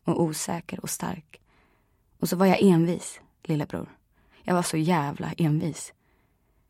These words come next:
Det måste man vara när man är mittfältare, så att man orkar följa anfallet upp och täcka tillbaka ned. Så att man klarar av att ta de där sista stegen. De som gör att chanser skapas ur ingenting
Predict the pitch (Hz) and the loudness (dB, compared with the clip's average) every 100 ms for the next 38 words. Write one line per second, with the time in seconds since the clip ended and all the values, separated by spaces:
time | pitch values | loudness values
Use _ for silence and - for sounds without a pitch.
0 | _ - 196 208 - 226 226 202 160 151 | _ 4 6 6 8 8 10 8 6 4
1 | 147 151 147 156 - 175 151 - 156 - | 2 2 2 0 -2 -4 -4 -8 -14 -16
2 | _ - - - - 190 190 208 185 - | _ -20 -20 -2 4 8 8 8 6 6
3 | 190 - 196 180 190 - 180 170 - 180 | 0 4 4 6 6 6 4 4 2 2
4 | 156 - 196 - - - 175 - - 175 | 0 -4 -4 -4 -10 -8 -6 -8 -10 -6
5 | - 175 185 - 156 180 - - _ _ | -4 0 0 -2 0 0 0 -6 _ _
6 | _ _ _ _ _ _ _ _ _ - | _ _ _ _ _ _ _ _ _ -2
7 | 185 185 185 196 185 202 202 170 - - | 4 6 6 6 6 8 6 4 -4 0
8 | 196 170 156 - 175 - - - 190 185 | 2 4 2 -2 -6 -6 -8 -4 -4 -4
9 | - - _ _ _ _ _ _ _ _ | -8 -10 _ _ _ _ _ _ _ _
10 | - 165 180 180 175 - 190 - 180 160 | -4 -2 0 0 2 -2 -2 2 4 4
11 | - - - 165 - 190 175 - 170 165 | 2 -2 0 -2 -4 -10 -8 -2 2 4
12 | 151 - 185 156 | 4 2 0 0